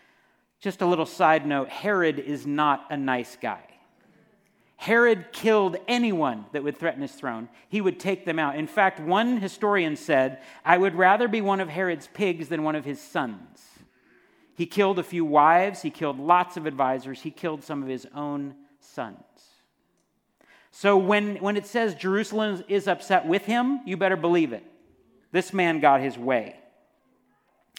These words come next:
So he assembled all the chief priests and scribes from the people, and he said, "Where is the Messiah supposed to be born?" And they looked to the prophet Micah, and they said, "In Bethlehem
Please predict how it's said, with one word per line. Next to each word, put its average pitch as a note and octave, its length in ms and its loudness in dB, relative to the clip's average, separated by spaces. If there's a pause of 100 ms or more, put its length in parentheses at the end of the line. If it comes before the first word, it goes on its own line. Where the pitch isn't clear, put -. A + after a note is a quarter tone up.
(240)
So A3+ 220 4
he A3+ 160 4
assembled A#3+ 500 4
all G#3 160 8
the A#3 80 2
chief A#3 320 -4
priests A3+ 300 -2
and F#3+ 120 -2
scribes G#3 420 4
from G3+ 100 -6
the F#3+ 60 -2
people, G#3+ 280 -2
and G3 80 0
he F#3+ 60 -2
said, F#3+ 680 4 (920)
"Where G3 500 4
is G#3+ 220 0
the G3+ 100 0
Messiah F#3 640 2
supposed E3+ 480 -6
to - 80 -8
be D#3+ 120 -4
born?" D#3 360 0
And E3 100 -2
they A3 140 2
looked A3+ 640 -2
to G3 120 -4
the E3+ 80 -10
prophet F3+ 440 0
Micah, D#3 460 0
and D3+ 160 0
they F#3 160 2
said, F3 300 2
"In D#3 300 -2
Bethlehem F#3+ 760 0